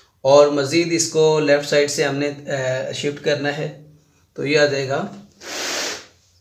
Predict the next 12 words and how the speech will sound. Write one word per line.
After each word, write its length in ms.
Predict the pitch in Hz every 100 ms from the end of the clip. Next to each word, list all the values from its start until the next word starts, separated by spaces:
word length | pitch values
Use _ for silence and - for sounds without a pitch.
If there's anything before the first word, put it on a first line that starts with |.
| _ _ _ -
वन 280 | 135 139 160
minus 400 | 170 160 156 151
एक्स 180 | 147 143
की 120 | 151
पावर 400 | 147 143 139 135
टू, 460 | 131 143 156 185 - - _ _ _ _ _ _ _ 131
वाई 240 | 143 151
टू 160 | 151 151
माइनस 680 | 143 135 143 147 - - -
एक्स 340 | 147 151 -
वाई 280 | 131 127 123
वन, 400 | 131 147 170 175